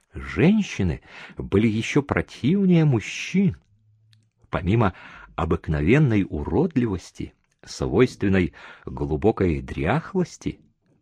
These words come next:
они с годами все больше и больше приобретают облик каких-то призраков. Ужас, какой они внушают, не поддается никакому описанию.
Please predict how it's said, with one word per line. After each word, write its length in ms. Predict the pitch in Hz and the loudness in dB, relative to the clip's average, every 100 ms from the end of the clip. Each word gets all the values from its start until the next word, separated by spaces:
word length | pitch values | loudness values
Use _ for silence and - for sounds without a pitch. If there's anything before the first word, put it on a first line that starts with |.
| - | -10
они 260 | 69 78 | -4 -2
с 160 | 85 65 | -2 -6
годами 520 | 71 69 107 110 90 _ - | -8 -2 -2 0 -4 _ -20
все 380 | - - 71 65 | -20 -12 -10 -8
больше 520 | 76 113 131 - 87 | -4 -4 -4 -4 -4
и 60 | |
больше 540 | 73 95 185 - - 110 | -2 0 0 0 0 0
приобретают 920 | - 87 73 73 - 147 175 143 - _ _ _ _ _ | 2 0 0 -2 0 4 6 4 0 _ _ _ _ _
облик 580 | - 139 175 135 139 - _ | 0 0 4 4 4 0 _
каких-то 520 | - 78 127 - 107 | -6 -2 -4 -4 -4
призраков. 960 | 85 - 65 135 185 95 85 82 - - - _ _ _ _ _ _ _ _ _ _ _ _ _ - | -4 -4 -2 -2 -2 -4 -6 -6 -12 -16 -20 _ _ _ _ _ _ _ _ _ _ _ _ _ 0
Ужас, 760 | 123 240 247 139 143 98 - | 4 6 6 6 2 0 -6
какой 360 | - 90 117 117 | -6 -4 0 2
они 160 | 107 104 | 2 0
внушают, 880 | 73 73 82 - 151 196 135 90 - - - - | -2 -4 -4 0 2 4 4 2 -8 -20 -20 -8
не 260 | 73 78 | -2 0
поддается 960 | 98 - 104 80 82 101 180 - 147 127 - _ | 0 0 -2 0 0 2 0 -2 -2 -2 -6 _
никакому 920 | 73 71 120 156 113 - 135 151 107 - _ | -8 -2 0 0 -4 -6 -2 0 0 -4 _
описанию. 920 | 104 - 85 - 78 65 76 76 - | -6 -4 -6 -6 -8 -8 -10 -14 -18